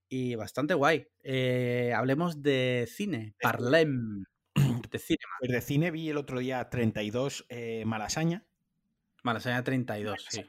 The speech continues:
Speaker 2: Es que lo estoy leyendo en inglés, treinta y dos Malasana Street. <laughs>
Speaker 1: Esa, esa no la recomendó el otro día un oyente.
Speaker 2: A mí me gustó mucho. Leí en el grupo gente que no le gustó. Bueno, no tienen ni puta idea, no pasa nada. O sea,
Speaker 1: Ujú.
Speaker 2: puedes vivir en sociedad sin tener puta idea ni criterio de cine.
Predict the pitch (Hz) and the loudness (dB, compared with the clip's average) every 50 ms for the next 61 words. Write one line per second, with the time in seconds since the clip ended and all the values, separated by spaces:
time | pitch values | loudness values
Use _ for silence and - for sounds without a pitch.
0 | - - 123 107 - 139 131 123 - 135 123 120 120 117 110 110 110 104 101 92 | -8 -6 -6 -4 -2 -2 -4 -4 -2 -4 -4 -2 0 0 0 2 2 0 -2 -4
1 | 90 87 - - - 104 104 98 104 101 107 113 113 110 127 123 117 113 110 107 | -6 -12 -14 -12 -10 -8 -6 -6 -4 -4 -2 -2 -2 0 0 0 0 0 0 0
2 | - 127 123 127 131 135 139 - 117 104 - - - 110 107 92 - _ _ - | 0 0 0 0 0 -2 -4 -4 -6 -6 -6 -4 -6 -6 -6 -6 -10 _ _ -6
3 | - - 147 - - _ - - - - 151 - 156 165 170 - - - 123 - | 0 0 0 0 -2 _ -20 -16 -10 -6 0 4 6 6 6 4 2 -2 0 2
4 | 156 156 165 165 156 147 139 131 120 113 110 107 110 135 156 156 143 127 123 120 | 4 8 8 8 8 8 6 4 0 0 -2 -2 0 2 2 2 2 2 0 0
5 | 117 110 120 156 170 143 117 101 - _ _ - 135 135 135 143 160 180 202 190 | 0 0 0 -2 -2 -2 -6 -8 -12 _ _ 2 4 6 10 10 10 10 10 8
6 | 151 - - - 135 123 110 101 - - 87 - _ _ _ _ - 113 127 120 | 4 0 0 2 2 2 2 0 -4 -8 -12 -12 _ _ _ _ -10 -4 0 2
7 | 123 127 135 160 170 170 160 151 139 147 165 165 - 147 - - 151 147 - 147 | 4 4 6 6 6 4 4 4 4 2 2 2 0 0 2 2 0 0 0 0
8 | 131 135 135 131 131 120 120 117 - - - - 110 85 87 90 104 95 110 107 | 0 2 2 2 0 0 -2 -4 -4 -6 -6 -6 -6 -6 -4 -4 -2 -2 0 0
9 | 98 98 98 92 107 107 85 95 98 117 160 202 - - - 104 95 - 101 - | 0 -2 -4 -6 -8 -6 -6 -4 0 2 2 2 2 0 -6 -10 -8 -6 -8 -8
10 | - 95 92 113 131 143 175 - - - 98 82 78 - _ _ _ _ _ _ | -6 -4 -2 0 0 0 0 -2 -6 -12 -12 -12 -12 -14 _ _ _ _ _ _
11 | _ _ - 107 117 110 107 - 123 123 123 - - 123 110 107 123 135 120 - | _ _ -10 -8 -8 -6 -6 -2 0 -2 -2 -2 -2 -4 -4 -2 -2 -4 -4 -6
12 | - - - - - - 123 120 117 135 120 127 117 110 139 156 - 131 117 107 | -10 -20 -20 -16 -8 -4 -2 -2 0 0 0 0 -2 -2 -2 -2 -2 -2 -2 0
13 | 107 113 113 - - 117 107 - 107 104 104 107 113 113 120 117 113 107 - 120 | -2 -4 -4 -4 -6 -6 -4 -2 -2 0 0 0 2 4 4 4 2 0 -2 -4
14 | 120 110 - 117 113 110 107 101 98 92 - - 80 82 78 - | -4 0 2 2 2 2 0 0 0 -4 -4 -6 -8 -10 -10 -12